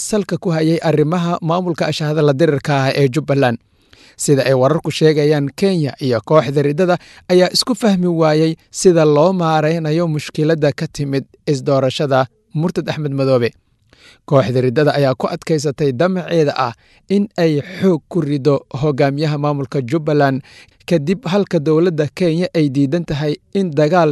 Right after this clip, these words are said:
toos ah uu labada dhinac dhex maro. Sidoo kale, siyaasiyiin iyo qabqablayaal murtadiin ah oo geed fadhi u ahaa Axmed Madoobe ayaa kala qaybsamay, waxayna qaarkood la safteen Xamse Cabdi Barre, arrinkaas oo xaaladda ku soo adkaynaya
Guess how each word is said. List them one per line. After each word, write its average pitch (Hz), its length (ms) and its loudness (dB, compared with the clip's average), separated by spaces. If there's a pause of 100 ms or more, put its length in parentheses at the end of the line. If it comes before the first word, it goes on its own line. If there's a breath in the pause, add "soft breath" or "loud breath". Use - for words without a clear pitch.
(120)
toos 170 320 2
ah 180 160 0 (160)
uu 160 100 4
labada 147 380 2
dhinac 135 320 0
dhex - 120 -6
maro. 127 220 -2 (800 loud breath)
Sidoo 160 340 2
kale, 143 180 0
siyaasiyiin 143 720 0
iyo 151 120 0
qabqablayaal 139 800 0
murtadiin 139 680 -4
ah 180 160 -2 (120)
oo 143 200 2
geed 135 320 0
fadhi 151 280 0
u 180 160 0
ahaa 151 440 0
Axmed 147 300 -4
Madoobe 151 400 -2 (100)
ayaa 170 180 0
kala - 200 -2
qaybsamay, 113 480 -6 (460 loud breath)
waxayna 127 440 2
qaarkood 123 580 -2
la 147 140 2
safteen 143 440 -2
Xamse 143 360 -4
Cabdi 165 280 -4
Barre, 151 340 0 (400 soft breath)
arrinkaas 165 600 0 (140)
oo 147 160 4
xaaladda 147 560 -2 (100)
ku 202 80 -6
soo 156 200 0 (100)
adkaynaya 156 680 -2